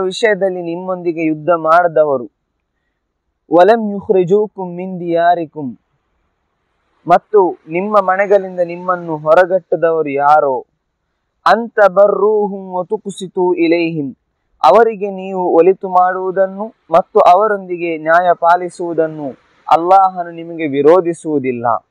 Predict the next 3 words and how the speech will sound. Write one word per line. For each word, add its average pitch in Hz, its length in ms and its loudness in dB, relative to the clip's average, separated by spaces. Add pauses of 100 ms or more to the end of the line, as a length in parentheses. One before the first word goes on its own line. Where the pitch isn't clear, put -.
(880)
"ಇನ್ನಲ್ಲಾಹ 175 840 0
ಯುಹಿಬ್ಬುಲ್ 175 580 -4
ಮುಕ್ಸಿತೀನ್", 156 800 -4